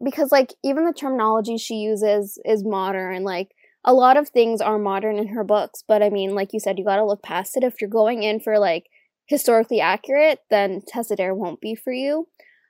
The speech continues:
Um, like, even at the end of the book, she talks about badminton, and, like, that wasn't really a term back then, um, but she decided to use it in the series because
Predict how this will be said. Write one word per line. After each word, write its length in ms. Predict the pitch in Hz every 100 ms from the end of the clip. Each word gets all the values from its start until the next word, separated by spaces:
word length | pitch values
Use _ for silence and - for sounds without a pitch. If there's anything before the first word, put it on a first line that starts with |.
| _
Um, 340 | 233 226 226 220
like, 220 | 233 262
even 180 | 262 269
at 120 | 254
the 60 | 220
end 140 | 226
of 60 | 214
the 80 |
book, 220 | 214 214 208
she 100 | 226
talks 300 | 202 208 -
about 180 | 202
badminton, 640 | 196 180 202 196 196 175 175
and, 100 | 180
like, 140 | 196
that 200 | 196 175
wasn't 200 | 196 214
really 200 | 214 208 196
a 40 |
term 340 | - 208 214 226
back 220 | 214 220
then, 360 | 247 254 277 320 -
um, 220 | 220 214
but 80 | 226
she 120 | 233
decided 300 | 220 214 214
to 100 | 208
use 160 | 220 220
it 80 | 208
in 100 | 202
the 80 | 190
series 500 | - 196 190 202 196
because 420 | 190 - 180 185